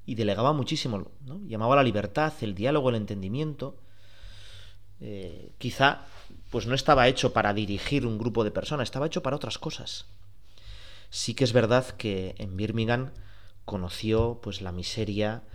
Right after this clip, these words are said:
eh, de, bueno, toda la clase obrera, y eso luego se va a notar en sus escritos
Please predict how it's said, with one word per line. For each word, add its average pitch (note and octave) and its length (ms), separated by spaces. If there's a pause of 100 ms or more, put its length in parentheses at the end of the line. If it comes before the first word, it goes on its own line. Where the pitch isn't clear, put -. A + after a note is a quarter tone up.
(460)
eh, - 360
de, F2+ 680 (160)
bueno, G2 220
toda G#2 140
la G2 100
clase G#2 240
obrera, B2+ 400 (340)
y G#2 100
eso G2 120
luego G#2 180
se - 80
va A2 60
a - 20
notar G2 200
en F#2+ 60
sus - 120
escritos B2 720